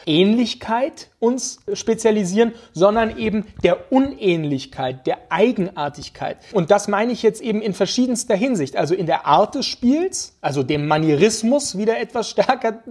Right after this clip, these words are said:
zu machen, ja, äh, das ist, das ist das Unproblematischste. Wir haben eine so unglaublich reiche Schauspielerlandschaft, ähm, dass man sagen kann, es gibt so fantastisch tolle Schauspieler und Schauspieler, die Eigenartigkeit ausdrücken, nicht?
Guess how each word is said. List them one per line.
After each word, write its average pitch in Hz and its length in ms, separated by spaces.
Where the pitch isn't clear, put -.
zu - 120
machen, 220 380
ja, 220 200
äh, 165 200
das 185 200
ist, 302 180
das 240 160
ist 226 120
das 220 80
Unproblematischste. 147 760
Wir 160 100
haben 202 120
eine 190 120
so 175 120
unglaublich 196 640
reiche 165 400
Schauspielerlandschaft, 175 1600
ähm, 170 380
dass 170 180
man 170 120
sagen 170 180
kann, 175 100
es 160 100
gibt 151 180
so 202 160
fantastisch - 1080
tolle 175 260
Schauspieler 170 480
und 156 100
Schauspieler, 175 320
die 147 160
Eigenartigkeit 151 1300
ausdrücken, 139 600
nicht? 190 180